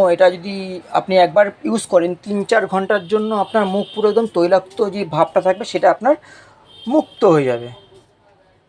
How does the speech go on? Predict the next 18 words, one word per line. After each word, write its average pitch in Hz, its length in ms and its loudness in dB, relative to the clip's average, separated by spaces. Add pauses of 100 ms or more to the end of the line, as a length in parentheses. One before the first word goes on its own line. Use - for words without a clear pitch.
(220)
ফ্যাসেক্স 165 480 -2
জেল 196 220 2
হচ্ছে 202 140 -6 (100)
তৈলাক্ত 165 320 0 (100)
ত্বকের 165 300 0
জন্য 196 120 0 (140)
বিশেষভাবে 208 540 0
উপযুক্ত, 180 400 -2 (140)
কারণ 170 180 2 (240)
ওই 180 100 4
যে 220 120 0 (120)
বললাম 214 260 0 (460)
ত্বকে 156 200 0
যে 180 140 -2
অতিরিক্ত 190 260 -2 (120)
তেল 196 140 2 (640)
নিঃসরণ 190 400 -2
নিয়ন্ত্রণ 190 320 -2